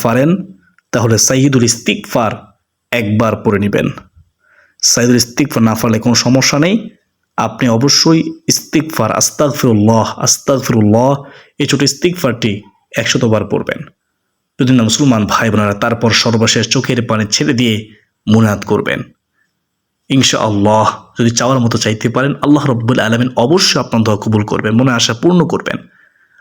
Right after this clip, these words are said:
আপনার যদি দুঃখ থাকে, কষ্ট থাকে, আল্লাহ রব্বুল আলামিন আপনার দুঃখ, কষ্ট, পেরেশানি, হতাশা, দুশ্চিন্তা দূর করে দিবেন। সন্তানের প্রয়োজন হলে সন্তান দিবেন, রিজিকের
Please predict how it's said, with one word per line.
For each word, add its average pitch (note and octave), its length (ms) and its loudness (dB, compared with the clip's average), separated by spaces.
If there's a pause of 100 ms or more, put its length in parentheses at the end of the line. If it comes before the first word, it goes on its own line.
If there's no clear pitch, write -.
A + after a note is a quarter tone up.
আপনার A#2+ 380 0
যদি A#2+ 260 0
দুঃখ C#3+ 320 -4
থাকে, A#2+ 300 -2
কষ্ট C#3 300 -2
থাকে, A2+ 320 -2 (440)
আল্লাহ C3 260 0
রব্বুল A#2 240 0
আলামিন A#2 200 0
আপনার A#2 280 -2
দুঃখ, C#3 400 -2
কষ্ট, C3 240 -2
পেরেশানি, B2 460 0
হতাশা, B2+ 260 -2
দুশ্চিন্তা E3 480 0
দূর B2 200 0
করে A#2 200 0
দিবেন। - 260 -6 (500)
সন্তানের C3 520 0
প্রয়োজন C3+ 320 0
হলে D3 140 2
সন্তান C#3 480 0
দিবেন, G#2+ 240 -2
রিজিকের D3 340 2